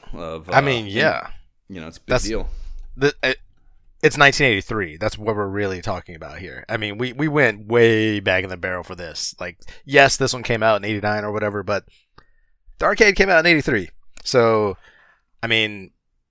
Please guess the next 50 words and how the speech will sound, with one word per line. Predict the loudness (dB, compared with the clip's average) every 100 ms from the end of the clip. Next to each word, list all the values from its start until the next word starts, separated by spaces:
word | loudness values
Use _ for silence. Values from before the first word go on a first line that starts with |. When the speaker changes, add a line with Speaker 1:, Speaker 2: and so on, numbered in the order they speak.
| _ _ -4
Speaker 2:
that's | -4
what | -6 -4
you're |
gonna | -6 -2
get. | -4 -2
That's | -4
why | -4 -4
the | -6
manual | -8 -8 -12 -12
is | -2
basic. | 2 2 2 -2 0
That's | -2 2
why | 6 8 6
the | 6
buttons | 6 6 6
are | 2
basic. | 4 2 0 -2 4
But | 4
Speaker 1:
That's | 4
why | -6
the | -20
game's | -20 -20
basic. | -20 -20 _ _ -4 0
Speaker 2:
I |
mean, | 2 4
at | 2
the | 2
same | 0 2
time, | 2 2
there's | 0 -2
so | 0
Speaker 1:
That's, | 0 0
Speaker 2:
much | 2
Speaker 1:
isn't | 2 4
Speaker 2:
here | 6
Speaker 1:
that | 6
Speaker 2:
that |
they | 4
Speaker 1:
amazing, | 0 0 0 0 -4
though, | -6 -8 -6
that | -6 -4
it, | -4 -6 _ -18
wow, | -14
six | -10 -10 -8 -6
years. | -6 -6 -8
I | -6
mean, | -6
you | 0
know, | 2
whatever. | 2 -4 -10